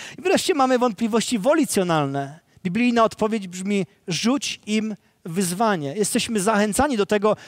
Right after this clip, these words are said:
aby ujarzmić naszą wolę i poddać ją pod posłuszeństwo Chrystusowi.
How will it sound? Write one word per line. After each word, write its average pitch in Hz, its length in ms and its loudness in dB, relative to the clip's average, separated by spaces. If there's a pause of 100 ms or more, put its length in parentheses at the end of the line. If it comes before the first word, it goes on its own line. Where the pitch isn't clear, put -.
aby 190 220 2
ujarzmić 220 840 2
naszą 180 320 -2
wolę 190 320 4 (260)
i 220 100 0
poddać 262 560 2
ją 165 120 0
pod 180 120 -6
posłuszeństwo 202 720 -2
Chrystusowi. 147 720 -4